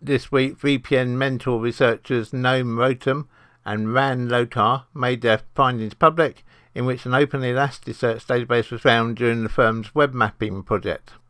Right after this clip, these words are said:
The database is understood to be seventy-two gigabytes in size and contains some three hundred and eighty million records, including login credentials and other user data being validated against the Spotify service.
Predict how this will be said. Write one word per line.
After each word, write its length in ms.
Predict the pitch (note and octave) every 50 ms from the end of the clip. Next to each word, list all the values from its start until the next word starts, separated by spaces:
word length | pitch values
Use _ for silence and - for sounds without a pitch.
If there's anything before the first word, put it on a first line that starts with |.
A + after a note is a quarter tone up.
| _ _ -
The 100 | A2+ G#2+
database 500 | C#3 C#3+ C#3+ B2+ C#3 C#3 D#3 D3+ - C3
is 80 | A#2
understood 640 | A#2 A#2+ B2 A#2 A2 - - - - B2 A2+ G#2+ -
to 60 | -
be 140 | B2 A2+ A2+
seventy-two 640 | - - C#3 B2+ B2+ G#2+ - G#2+ G#2 - B2+ A2+
gigabytes 580 | - - C#3 C3+ B2 - - G#2+ G2+ G#2+ G#2 -
in 100 | G#2+ G2+
size 380 | - - B2+ A2 A2+ B2 B2+ B2
and 120 | A2 G2
contains 500 | - B2+ A#2 - C3 A2+ A#2 A#2+ A2 -
some 240 | - B2 A2+ A2+ G#2+
three 260 | - - C#3+ C3+ B2+
hundred 260 | B2 A#2+ A#2 A#2 A2
and 80 | B2 C3
eighty 260 | C#3 C3+ - - A2
million 320 | G2+ G2 G2 F#2+ F#2+ G2
records, 460 | G#2+ A2+ A#2+ - - C3+ C#3 C3 - - _ - - - _ -
including 420 | - A#2 A2 C3+ B2+ A2+ A#2 A2+
login 340 | A#2 C3+ D3 C#3 C3+ A#2 A2
credentials 520 | - B2 A2 A2 A2 A2+ A#2 - A#2+ G#2+ A2
and 80 | A#2+
other 160 | A#2+ A#2+ A#2
user 260 | A2+ G#2+ G#2 G2 G#2+ G2+
data 320 | G2+ G2 G2+ G2 - G2+
being 220 | A2 A2 G#2 G2+
validated 560 | G2 G#2+ G#2+ G#2 G2+ F#2+ G2+ G2+ F#2+ - G#2+ G#2
against 300 | G#2 G#2 G2 G#2+ - -
the 80 | A2
Spotify 640 | - - - A2+ G2+ G2 G2 - - G2+ F#2+ F#2 -
service. 560 | - F3+ E3+ D3 A2+ F#2+ E2+ - - -